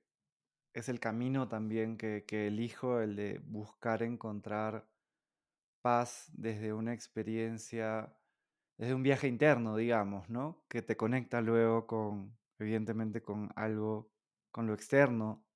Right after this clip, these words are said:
de otra manera, y que no depende de algo, ¿no? De un viaje, de ingerir algunas sustancias, ¿no? Al final es un, es un viaje interno que, que, claro,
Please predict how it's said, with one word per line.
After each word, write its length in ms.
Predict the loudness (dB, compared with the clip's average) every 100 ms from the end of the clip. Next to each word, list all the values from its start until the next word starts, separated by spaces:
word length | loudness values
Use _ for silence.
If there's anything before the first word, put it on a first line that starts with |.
| -8
de 100 | -4
otra 200 | -2 -2
manera, 520 | -2 -2 0 0 0
y 60 |
que 140 | -2 -2
no 260 | 0 0
depende 440 | 0 0 0 0 4
de 100 | 6
algo, 380 | 4 2 -6 -12
¿no? 160 | -12 -8
De 100 | -4
un 100 | -2
viaje, 720 | 2 4 2 0 -8 -8 -10 _ _ _ _ _ _ _ _ -2
de 480 | 4 6 6 4
ingerir 380 | 2 -2 0 2
algunas 260 | 2 0 -2
sustancias, 920 | -4 0 2 2 0 -6 -6 -6 -6
¿no? 180 | -6 -6
Al 80 | -6
final 300 | -6 -6 -6
es 100 | -6
un, 240 | -8 -8 -12 _ _ _ _ _ _ _ _ _ _
es 160 | -10
un 160 | -6 0
viaje 280 | 2 4 2
interno 520 | 4 4 4 2 -2
que, 480 | -2 -2 -2 -4 -8 -12 _ _ _ _ _ _ _
que, 140 | -6
claro, 480 | 2 6 6 2